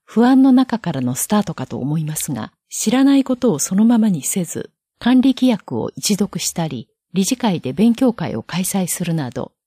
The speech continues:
理事の基本知識を吸収することが大切です。区では、マンション管理相談員派遣のほか、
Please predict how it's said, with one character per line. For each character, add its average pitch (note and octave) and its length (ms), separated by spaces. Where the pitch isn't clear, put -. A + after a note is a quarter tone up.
理 B3 160
事 B3+ 100
の F3 140
基 - 180
本 G#3+ 240
知 A3+ 160
識 - 300
を A2+ 100
吸 - 200
収 G#3 180
す - 160
る F#3 80
こ F3+ 120
と F#3 100
が C#3 120
大 D3 160
切 C#3 320
で D#3+ 120
す。 - 220
区 C#4 140
で A3+ 140
は、 D#3+ 220
マ A#3 120
ン C#4 60
シ C#4 140
ョ C4+ 40
ン B3+ 60
管 B3 240
理 D3 100
相 A3 240
談 A3 240
員 C3 180
派 C3+ 200
遣 G#3+ 240
の G3 100
ほ E3 140
か、 - 280